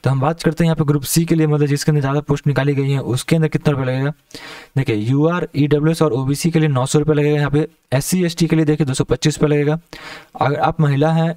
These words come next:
या फिर पीडब्ल्यूडी candidate हैं, तो आपको देखिए, एक भी रुपया नहीं लगेगा। देखिए, अब बात करते हैं यहाँ पे देखिए, वेटेज,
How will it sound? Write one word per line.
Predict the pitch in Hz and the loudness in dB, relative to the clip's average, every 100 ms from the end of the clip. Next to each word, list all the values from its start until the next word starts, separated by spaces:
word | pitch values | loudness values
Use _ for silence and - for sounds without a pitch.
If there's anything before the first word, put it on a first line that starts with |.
| - | -2
या | 127 | -2
फिर | 135 | 0
पीडब्ल्यूडी | 151 151 156 156 | 2 2 2 2
candidate | 156 147 147 151 160 | 2 2 2 2 2
हैं, | 156 165 _ - | 0 -4 _ -2
तो | - | 0
आपको | 135 139 | 0 0
देखिए, | 139 139 165 | 0 0 0
एक | 139 147 | 0 0
भी | |
रुपया | 139 147 | -2 0
नहीं | 160 160 | 2 2
लगेगा। | 151 90 85 151 - _ _ _ _ _ _ _ _ _ _ _ _ - - - - - | 2 0 -2 -4 -8 _ _ _ _ _ _ _ _ _ _ _ _ -20 -16 -16 -8 0
देखिए, | 156 147 | 2 2
अब | 147 | 2
बात | 147 170 | 0 -2
करते | 185 175 | -4 -2
हैं | 180 | 0
यहाँ | 175 175 | 0 0
पे | |
देखिए, | 170 165 170 | 0 0 0
वेटेज, | 139 147 151 107 90 | 0 0 0 -2 -4